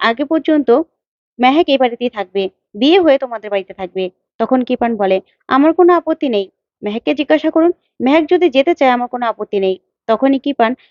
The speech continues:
মেহেককে ফোনটা দিয়ে ইশারায় বলে, "না, তুমি একদম বলবে যে না,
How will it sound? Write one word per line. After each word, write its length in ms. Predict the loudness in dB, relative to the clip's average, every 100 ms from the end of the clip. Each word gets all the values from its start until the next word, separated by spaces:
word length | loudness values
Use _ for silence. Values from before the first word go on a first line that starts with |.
| _
মেহেককে 300 | 0 2 0
ফোনটা 300 | -2 0 0 0
দিয়ে 160 | 0
ইশারায় 340 | -2 0 0 2
বলে, 180 | 0 0
"না, 160 | -2 -4 _ _ _
তুমি 160 | -4 -2 0
একদম 360 | -2 0 0 0
বলবে 260 | 0 2 0
যে 100 | 0
না, 140 | -2